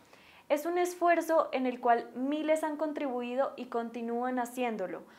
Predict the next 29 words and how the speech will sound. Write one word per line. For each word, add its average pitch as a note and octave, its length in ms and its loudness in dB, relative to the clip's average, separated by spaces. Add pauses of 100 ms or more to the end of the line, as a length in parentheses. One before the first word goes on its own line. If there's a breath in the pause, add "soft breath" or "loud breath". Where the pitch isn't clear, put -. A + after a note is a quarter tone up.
(140)
Los A#3 160 0
sucesos A#3 480 -2
de C4+ 120 4
días G#3+ 300 0
recientes, A3 680 -4
en A3+ 160 -6
donde A3 240 -2
una B3 200 -2
sociedad B3+ 380 0
inconforme G#3+ 760 0 (240 loud breath)
exige B3 800 -6
un C#4 180 -2
cese D4+ 380 2
a - 20 2
la D4+ 140 2
brutalidad C4+ 580 0
policial G#3+ 500 0 (280 loud breath)
y A#3 80 -8
garantías A#3 720 0
para G#3 180 0
la G3+ 160 -2
protesta C4 560 2 (260 loud breath)
y A3+ 100 -10
pleno G#3+ 360 -2
ejercicio G3+ 540 -4
de G3 100 0
los F#3+ 160 -4
derechos G3 400 -4
humanos, C#4 420 -2